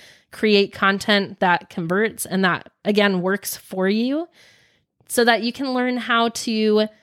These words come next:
sell your offers without feeling really icky about it.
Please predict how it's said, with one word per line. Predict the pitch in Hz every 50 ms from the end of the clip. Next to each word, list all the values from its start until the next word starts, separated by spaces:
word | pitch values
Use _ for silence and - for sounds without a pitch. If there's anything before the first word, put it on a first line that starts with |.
| _ _ _
sell | - - - 196 185 208
your | 226 220 214 - -
offers | 175 175 196 - 269 277 320 359 339 -
without | 233 220 214 208 202 202 - -
feeling | - - 180 196 214 226 226 233 233 226 208
really | 190 180 185 202 214 214 - -
icky | 190 196 - 233 240
about | 233 240 240 247 262 277
it. | 302 302 - -